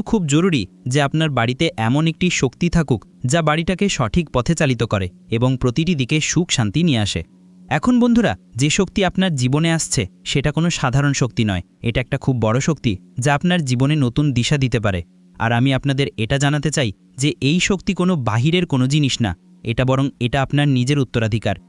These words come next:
এটা সেই শক্তি যা আগের জন্ম থেকে আপনার সঙ্গে এসেছে, যা আগে আপনার একটা অংশ ছিল আর এখন আবার আপনার সামনে এসেছে।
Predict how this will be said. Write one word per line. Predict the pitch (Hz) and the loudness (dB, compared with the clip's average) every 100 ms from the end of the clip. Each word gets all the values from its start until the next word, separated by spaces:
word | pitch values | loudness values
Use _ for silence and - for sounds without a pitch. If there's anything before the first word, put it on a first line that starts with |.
| - | -6
এটা | 117 131 | -2 -2
সেই | - 139 156 | 0 0 0
শক্তি | 180 160 135 95 - _ | 0 -2 -2 -4 -6 _
যা | 123 160 - | -4 -4 -2
আগের | 123 135 175 | -4 0 0
জন্ম | 151 127 120 | 0 2 2
থেকে | 123 113 160 | 0 -2 -2
আপনার | 147 123 120 | 0 -2 0
সঙ্গে | 110 107 | 0 0
এসেছে, | 113 104 107 - _ 120 | -2 -4 -6 -8 _ -2
যা | 123 - | -2 0
আগে | 104 107 135 | -2 -2 0
আপনার | 147 147 139 | 0 0 0
একটা | 131 - | -2 -2
অংশ | 120 117 139 | 0 0 -2
ছিল | - 131 104 - - | 0 -2 -2 -6 -4
আর | 127 - | -4 -2
এখন | 123 160 156 - | -2 -2 -2 -2
আবার | 120 156 165 | -2 0 0
আপনার | 123 120 - | 0 -2 0
সামনে | 113 110 | -2 0
এসেছে। | 107 107 - | -2 -4 -6